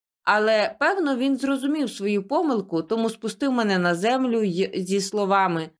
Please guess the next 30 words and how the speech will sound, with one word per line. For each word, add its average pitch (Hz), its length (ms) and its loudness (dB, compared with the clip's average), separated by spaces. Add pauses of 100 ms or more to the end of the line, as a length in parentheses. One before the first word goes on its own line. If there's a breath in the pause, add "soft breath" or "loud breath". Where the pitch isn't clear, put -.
«За 196 260 0
курочку!» 302 1500 -2 (140)
побіг 214 480 0
у 190 120 -2
відчинені 175 540 0
двері 170 340 0
ресторану 156 640 -2
без 151 220 -6
мене. 131 400 -6 (600)
Не 233 140 2
пройшло 330 400 -2
й 349 100 0
п'яти 302 360 -4
хвилин, 285 540 -2
як 185 280 0
з - 100 -12
тих 269 220 -4
самих 226 420 0
дверей 214 400 0
вилетіли 175 560 0
відвідувачі, 185 840 -2
слідом 233 480 0
за 185 120 -2
ними 180 300 0
офіціанти, 190 840 -2
а - 100 0
потім 208 560 -4
й 170 280 -6
самі 185 400 0
кухарі. 165 640 -4